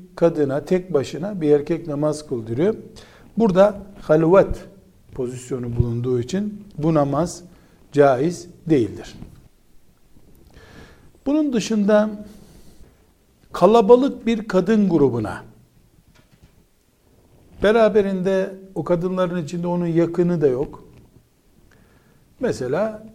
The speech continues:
bir camide, e, elli tane hanım var. Bir erkek onlara yine mahremiyet ölçülerine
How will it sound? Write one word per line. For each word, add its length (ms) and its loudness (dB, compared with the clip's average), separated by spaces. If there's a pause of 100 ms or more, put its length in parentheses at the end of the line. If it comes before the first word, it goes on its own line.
bir 160 0
camide, 720 -2 (960)
e, 60 -6 (960)
elli 280 2
tane 200 -6
hanım 420 -8
var. 200 -6 (560)
Bir 100 -2
erkek 480 0
onlara 520 -6 (520)
yine 180 -2
mahremiyet 600 -2
ölçülerine 580 -6